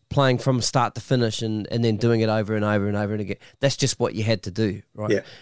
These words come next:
Speaker 1: These days, um, you know, we have Logic and Pro Tools and stuff, and it's digital, and we're able to just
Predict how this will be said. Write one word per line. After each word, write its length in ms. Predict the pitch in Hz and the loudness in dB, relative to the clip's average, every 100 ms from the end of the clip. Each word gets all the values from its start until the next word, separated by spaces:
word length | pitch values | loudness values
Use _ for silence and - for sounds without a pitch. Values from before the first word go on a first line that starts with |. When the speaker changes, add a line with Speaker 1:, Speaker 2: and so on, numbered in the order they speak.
| _ | _
Speaker 1:
These 240 | 120 143 120 | 2 2 4
days, 460 | 131 117 110 - - _ _ _ _ _ | 2 2 2 -2 -8 _ _ _ _ _
um, 480 | 110 110 104 98 95 - _ | -2 0 0 -2 -4 -14 _
you 100 | 117 | -2
know, 100 | 110 | 2
we 140 | 104 110 | 4 4
have 220 | 110 101 - _ _ _ - | 4 0 -18 _ _ _ 0
Logic 360 | 120 101 110 | 0 2 -4
and 120 | 104 | -4
Pro 180 | 101 110 | 0 0
Tools 300 | 101 107 101 | 0 -4 -2
and 100 | 101 | -4
stuff, 320 | 98 113 92 | -2 -2 -2
and 100 | 107 | -6
it's 160 | 101 - _ | -8 -12 _
digital, 440 | - 104 104 107 101 | -6 -6 -2 -2 -2
and 120 | 104 | -2
we're 120 | 107 | 0
able 200 | 107 98 | 0 -2
to 100 | 95 98 | -6 -4
just 280 | 110 - | -4 -6